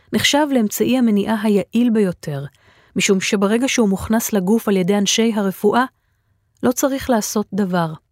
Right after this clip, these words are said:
לדברי יושב ראש האגודה הישראלית לאמצעי מניעה ובריאות מינית, דוקטור אריה ישעיה, הסיבה לכך שגינקולוגים נוטים להשמיט את הדיאפרגמה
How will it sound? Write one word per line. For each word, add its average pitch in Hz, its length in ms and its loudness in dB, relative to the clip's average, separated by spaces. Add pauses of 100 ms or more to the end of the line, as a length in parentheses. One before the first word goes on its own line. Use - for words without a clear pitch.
(920)
לדברי 254 380 2
יושב 285 320 2
ראש 240 240 0
האגודה 208 340 2
הישראלית 202 640 -2
לאמצעי 202 640 -2
מניעה 202 500 -2
ובריאות 185 540 -2
מינית, 190 520 0
דוקטור - 440 -2
אריה 185 300 0
ישעיה, 175 600 -2 (640)
הסיבה 226 300 2
לכך 302 260 -2
שגינקולוגים 208 880 0
נוטים 247 400 0
להשמיט 214 720 -2
את 214 100 -4
הדיאפרגמה 185 800 -2